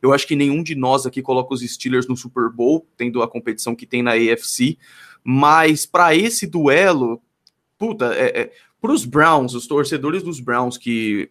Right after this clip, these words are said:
encararam temporada zero dezesseis e anos horríveis aí, um milhão de quarterbacks desde mil novecentos e doze e tal, é, é, é muito complicado pro, pro torcedor. Mas os Steelers jogando em casa com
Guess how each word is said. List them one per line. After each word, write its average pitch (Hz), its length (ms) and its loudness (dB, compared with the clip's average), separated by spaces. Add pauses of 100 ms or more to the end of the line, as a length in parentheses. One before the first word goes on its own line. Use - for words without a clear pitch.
(120)
encararam 120 540 2
temporada 127 500 2
zero 123 220 2
dezesseis 123 720 -4
e 117 80 -4
anos 127 300 -2
horríveis 123 540 -2
aí, 110 220 2
um 131 80 0
milhão 151 340 4
de 147 120 -6
quarterbacks 123 640 0
desde 117 560 -6 (360)
mil 120 100 -8
novecentos 120 340 -6
e 107 120 -6 (380)
doze 135 440 4
e - 20 -4
tal, 127 260 2
é, 120 240 2
é, - 140 4 (140)
é 143 40 2
muito 151 260 -2
complicado 156 720 -2 (300)
pro, 113 80 -20
pro - 200 -4
torcedor. 131 640 -2 (480)
Mas 151 240 2
os 160 120 -6
Steelers 202 560 0
jogando 180 260 2
em 175 120 -4
casa 131 800 0
com 135 320 -6